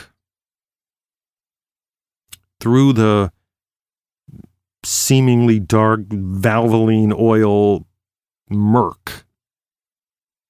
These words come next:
of everything that surrounds us, sometimes these little specks of light just kind of, like,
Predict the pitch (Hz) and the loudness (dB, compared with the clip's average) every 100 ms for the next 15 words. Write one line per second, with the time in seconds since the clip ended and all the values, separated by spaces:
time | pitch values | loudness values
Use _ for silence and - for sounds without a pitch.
0 | _ - 98 120 139 135 123 117 - - | _ -8 -2 2 2 2 2 0 -2 -2
1 | 92 92 92 80 64 64 - - _ _ | -2 -2 -2 -4 -8 -10 -12 -14 _ _
2 | _ _ _ _ _ - - - 226 214 | _ _ _ _ _ -20 -14 -2 0 0
3 | 139 101 117 113 - - 110 - 90 76 | -2 0 -2 -2 -6 -4 -6 -6 -8 -8
4 | 73 69 65 - - - - 80 76 73 | -10 -12 -18 -16 -14 -12 -10 -10 -10 -12
5 | 65 65 - | -14 -16 -20